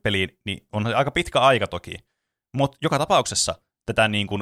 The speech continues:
kehiteltiin koko ajan ja tää, niinku, edistyi ja edistyi ja tää tuli ja tuli ja sitten tästä Persistent-universumista, joka on tietysti tää, niinku, myyntikohde tässä, niin, niin tästä tuli sitten aina kaikkea uutta matskua, uutta kuvaa ja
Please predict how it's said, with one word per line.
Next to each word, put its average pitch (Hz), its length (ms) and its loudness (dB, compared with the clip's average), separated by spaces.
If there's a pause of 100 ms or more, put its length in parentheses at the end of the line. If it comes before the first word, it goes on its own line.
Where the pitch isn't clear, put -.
kehiteltiin 131 580 0
koko 107 280 0
ajan 92 180 4
ja 90 40 -2
tää, 98 160 4
niinku, 98 200 -6
edistyi 113 400 0
ja 101 40 0
edistyi 110 320 -2
ja - 20 -4
tää 107 140 0
tuli 123 240 -2
ja 104 80 0
tuli 110 220 -2
ja 92 140 0 (340)
sitten 123 380 -4
tästä 117 280 0
Persistent-universumista, 107 1120 -2
joka 92 140 0
on 113 60 0
tietysti 107 300 -6
tää, 110 120 2
niinku, 104 160 -6
myyntikohde 110 1080 0
tässä, - 380 -6 (640)
niin, 95 260 -2
niin 92 220 -2 (380)
tästä 117 220 0
tuli 101 200 0
sitten 92 180 -2
aina 90 160 0
kaikkea 92 320 -2
uutta 95 340 -2
matskua, 90 460 -4
uutta 92 300 -2
kuvaa 87 420 0
ja 85 120 0